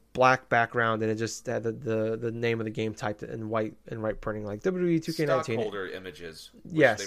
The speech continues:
Speaker 2: were basically were.
Speaker 1: Yeah, so they had, like, N B A two K nineteen, uh, Final Fantasy seven was one of 'em. Uh, but the ones that came out of it, uh, the games that haven't been announced were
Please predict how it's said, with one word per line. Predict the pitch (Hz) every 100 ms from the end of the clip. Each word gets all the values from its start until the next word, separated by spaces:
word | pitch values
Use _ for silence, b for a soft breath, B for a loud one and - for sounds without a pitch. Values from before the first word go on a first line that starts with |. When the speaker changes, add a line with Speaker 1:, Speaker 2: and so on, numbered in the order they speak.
| 92
Speaker 2:
were |
basically | 92 92 - 85
were. | 80 80 78 - - -
Speaker 1:
Yeah, | 139 123
so | 107 139
they | 127
had, |
like, | 123 110
N | - 190
B | 196
A | 180
two | 165 160
K | 156
nineteen, | 139 131 110 120 110 107
uh, | 107 110 107 - b b -
Final | 214 185
Fantasy | 196 170
seven | 151 160 143 127
was | 117
one | 113 113
of | 107
'em. | 101 101 - b b b
Uh, | 127 123 120
but | 127
the | 147
ones | 165 233
that | 214
came | 175 180
out | 170 170
of | 170
it, | 170 -
uh, | 123 113
the | 127
games | 120 143 143
that | 127 107
haven't | 127 127
been | 117
announced | 113 117 113 110 -
were | 107 107